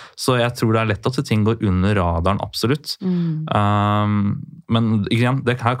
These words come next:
Speaker 1: ikke sant, av hva man har sett i de andre seriene, det kan jo også være noen andre. Det må jo ikke ha vært ham.
Speaker 2: Mm.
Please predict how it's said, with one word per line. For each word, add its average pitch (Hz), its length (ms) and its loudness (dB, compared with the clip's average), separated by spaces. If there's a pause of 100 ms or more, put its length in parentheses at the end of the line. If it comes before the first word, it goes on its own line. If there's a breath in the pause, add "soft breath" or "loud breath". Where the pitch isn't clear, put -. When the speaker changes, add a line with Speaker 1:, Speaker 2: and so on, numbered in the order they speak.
(100)
Speaker 1:
ikke 107 160 2
sant, 127 220 0
av 107 340 2
hva 101 140 2
man 101 100 2
har 110 80 -2
sett - 300 -4
i 120 40 0
de 104 80 2
andre 92 220 2
seriene, 101 260 2
det 104 140 0
kan 95 100 0
jo 90 120 2
også 147 120 0
være 92 280 2 (400)
noen 98 160 2
andre. 90 300 2 (100)
Det 110 100 2
må 95 200 2
jo 156 80 0
ikke - 120 -2
ha 95 60 2
vært 87 160 -2
ham. 143 140 2 (320 loud breath)
Speaker 2:
Mm. 175 260 -2